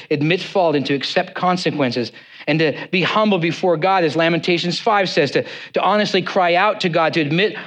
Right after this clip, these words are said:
wrong loyalties, to confess unbelief, to, and resolve to be restored. For true restoration in life comes from humble surrender before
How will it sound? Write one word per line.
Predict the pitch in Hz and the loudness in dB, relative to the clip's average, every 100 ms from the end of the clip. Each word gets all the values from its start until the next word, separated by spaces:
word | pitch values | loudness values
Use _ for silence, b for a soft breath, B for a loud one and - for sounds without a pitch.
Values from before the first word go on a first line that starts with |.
| B B | B B
wrong | 156 202 208 | 0 2 2
loyalties, | 185 185 170 160 | 2 2 0 -2
to | 165 | -2
confess | 160 151 - 214 214 | -2 -2 0 0 2
unbelief, | 180 170 185 208 180 | 0 2 2 0 0
to, | 160 B B B B | -2 B B B B
and | 160 170 | -2 0
resolve | 165 180 202 202 | 2 2 2 2
to | |
be | 185 | 2
restored. | 156 143 - 190 160 | 2 0 0 2 2
For | 143 | 0
true | 143 - 202 226 240 247 - - _ _ _ _ _ _ _ - | -4 -4 -2 0 2 0 -4 -20 _ _ _ _ _ _ _ -4
restoration | 175 - 180 185 214 - 208 | -4 0 0 2 0 0 -2
in | 185 165 | 0 0
life | 165 180 175 - | 0 0 -2 -6
comes | - 202 208 180 | -4 0 0 -2
from | - 156 | 0 -2
humble | - 202 202 196 190 | -2 -2 0 2 0
surrender | - 165 160 175 156 135 | 0 0 2 2 2 0
before | 135 - 143 139 127 | -2 0 2 2 0